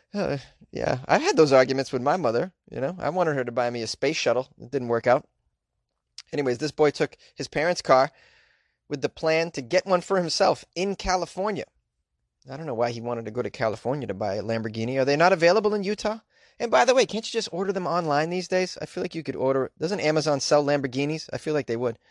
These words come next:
But I love that this boy took, took it into his own hands to get behind the wheel and just drive to a whole other state. My guess is this isn't the first time he's taken out the family car for a spin. <laughs> 'Cause, 'cause you, the first time you don't think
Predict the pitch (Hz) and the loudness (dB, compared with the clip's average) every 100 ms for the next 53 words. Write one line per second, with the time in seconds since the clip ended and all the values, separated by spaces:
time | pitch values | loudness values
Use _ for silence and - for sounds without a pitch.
0 | _ _ _ _ _ _ _ - 135 143 | _ _ _ _ _ _ _ 4 6 8
1 | 165 147 139 - 147 - 139 - _ _ | 4 2 -4 -2 -2 0 -6 -6 _ _
2 | - - 147 139 127 131 120 131 127 135 | -20 -10 -4 -2 -2 -2 0 0 0 -2
3 | 123 - 113 139 127 127 127 123 131 123 | -2 -6 -4 -2 0 0 2 2 4 2
4 | 110 110 - 123 123 139 123 123 110 123 | 0 -6 2 6 8 6 4 -2 0 2
5 | 143 127 107 - 127 127 110 _ _ _ | 4 2 0 -4 -2 -2 -4 _ _ _
6 | _ - _ _ _ 147 110 180 - 160 | _ -20 _ _ _ -2 2 2 2 -2
7 | 143 143 - 156 139 - - 147 - 147 | -4 -4 -4 -4 -6 -8 0 0 2 0
8 | 139 123 - 135 123 127 - _ _ _ | 0 -2 -4 -4 0 0 -2 _ _ _
9 | _ _ 120 123 - 135 131 123 - 131 | _ _ -6 -6 0 0 0 -2 4 6
10 | 120 - 117 - - 131 127 131 - - | 6 2 -6 -4 0 0 0 -4 -6 -14
11 | - _ _ _ _ - _ _ - 170 | -20 _ _ _ _ -20 _ _ -10 -10
12 | - - - - - - - 220 247 240 | -10 -18 -18 -16 -16 -4 -2 0 4 6
13 | 233 254 285 - 285 285 269 233 254 214 | 6 6 4 4 2 2 2 4 4 2
14 | 196 170 | -4 -4